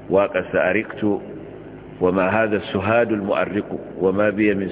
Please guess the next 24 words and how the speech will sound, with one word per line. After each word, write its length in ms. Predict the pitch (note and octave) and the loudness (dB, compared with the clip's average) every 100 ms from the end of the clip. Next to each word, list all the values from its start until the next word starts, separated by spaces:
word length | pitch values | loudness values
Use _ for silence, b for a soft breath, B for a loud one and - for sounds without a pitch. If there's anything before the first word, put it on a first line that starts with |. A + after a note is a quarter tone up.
| A2 | -2
suqmin, 320 | A2 G#2+ G#2 | -2 -2 2
wa 100 | G2+ | 2
ma 140 | G#2 | 4
biya 320 | G2+ G#2 F#2 - - - - - - - - - | 4 4 2 0 -8 -12 -14 -16 -16 -16 -16 -6
ma'ashaku." 600 | F2 E2 E2+ A#2 A2 F2+ - - - - - - - | 0 0 2 0 0 -2 -6 -10 -16 -16 -16 -18 -12
Shi 180 | - C3+ | 0 2
ma 120 | C#3+ | 4
yana 200 | C#3+ A#2+ - | 4 2 2
tsaye, 140 | A#2 | 2
bai 160 | A2 G2+ | 2 2
san 140 | A#2 | 2
da 80 | B2 | 2
ina 420 | A2+ G#2+ A2 G#2+ - - - - | 2 2 2 0 -2 -12 -8 0
Aisha 420 | G#2+ A2+ A#2 A2 | 0 2 2 2
ya 40 | |
dosa 380 | G#2+ F#2+ F#2+ F#2 | 2 -2 0 0
ba. 140 | F#2 F2 - - - - - - - - - - - - - - - - - - - - - - - - - - - - | 0 -2 -10 -16 -16 -18 -14 -12 -12 -14 -16 -18 -18 -18 -18 -18 -18 -18 -18 -18 -18 -18 -18 -18 -18 -18 -16 -16 -10 -2
Sai 120 | G2 | 0
kawai 340 | - A#2+ G#2 G2 | 4 4 6 4
ya 80 | |
fara 300 | F#2 G2+ F#2+ | 4 2 2
ji, 160 | E2 F2+ | 0 2
ya 140 | F2 F2 | 2 2
fara 420 | F#2+ F#2 E2+ | 0 2 2